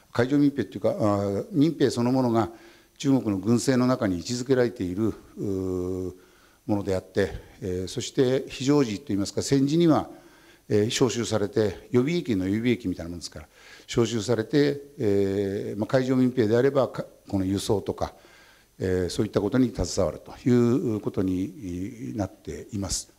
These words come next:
ですから、漁民の中にもたくさん混じっています。だから、混じっていなかったのかと言われる、混じっていたに決まってるんです。だけど、それは軍が指揮するっていう、ここがまた微妙でですね、で、い-、いざという場合に軍が指揮するのは当たり前なんですよ。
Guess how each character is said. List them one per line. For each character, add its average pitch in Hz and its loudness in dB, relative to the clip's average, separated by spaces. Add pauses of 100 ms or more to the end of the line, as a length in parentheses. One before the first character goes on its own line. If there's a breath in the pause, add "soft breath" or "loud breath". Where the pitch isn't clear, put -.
で 139 4
す - -4
か 113 2
ら、 101 0
漁 120 4
民 147 4
の 139 6
中 127 2
に 98 0
も 90 -6
た - -4
く - -6
さ 120 0
ん 104 2
混 101 2
じ 104 -6
っ 104 -14
て - -14 (240)
い 92 -8
ま 82 -10
す。 - -12 (240 soft breath)
だ 131 0
か 107 2
ら、 92 -4 (600 loud breath)
混 135 4
じ 180 -4
っ - -16
て - -2
い 113 0
な 170 2
か 175 0
っ 170 -2 (140)
た 135 0
の 135 0
か 175 2
と 139 -4
言 107 -2
わ 104 2
れ 98 -2
る、 95 -2
混 87 -6
じ 107 -4
っ 107 -8
て - -14
い 73 -14
た 95 -4
に 92 -2
決 - -10
ま 107 4
っ - -4
て 95 -4
る 78 -10
ん - -12
で - -14
す。 - -14 (840 soft breath)
だ 180 2
け 175 4
ど、 151 0
そ 160 -2
れ 175 4
は 185 4 (180)
軍 208 4
が 127 4
指 - -4
揮 - 0
す 156 -2
る 131 0
っ 104 -2
て - -8
い 107 2
う、 98 -2
こ - -8
こ 170 4
が 175 4
ま 170 2
た 160 2
微 135 -2
妙 139 4
で 123 -4
で 101 -4
す - -12
ね、 87 -10 (480 soft breath)
で、 143 4
い-、 - -2 (240)
い 226 2
ざ 262 2
と 226 -8
い 175 4
う 170 4
場 160 4
合 151 8
に 135 6
軍 190 4
が 156 6
指 - -2
揮 151 -2
す 117 0
る 104 2
の 110 6
は 101 4
当 - -10
た 95 -2
り 92 -2
前 95 2
な 90 -4
ん 87 -8
で 80 -12
す - -10
よ。 - -20